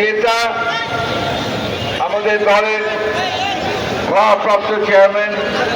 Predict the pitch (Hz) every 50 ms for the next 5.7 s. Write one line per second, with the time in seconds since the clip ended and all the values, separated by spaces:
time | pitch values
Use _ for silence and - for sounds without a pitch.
0 | - - - - - - - - - - 214 170 254 269 285 302 311 302 - -
1 | 226 - 196 202 208 208 202 208 226 208 208 202 202 208 202 196 202 202 202 208
2 | 208 202 208 208 214 214 220 - 440 440 440 - - - 440 453 - 330 359 370
3 | 349 - 302 - - 208 - - - - 190 208 214 214 - 180 208 220 208 196
4 | 208 208 208 220 202 202 202 196 196 - 208 - - - 247 240 - - - -
5 | 151 180 208 208 208 202 214 220 214 220 214 208 202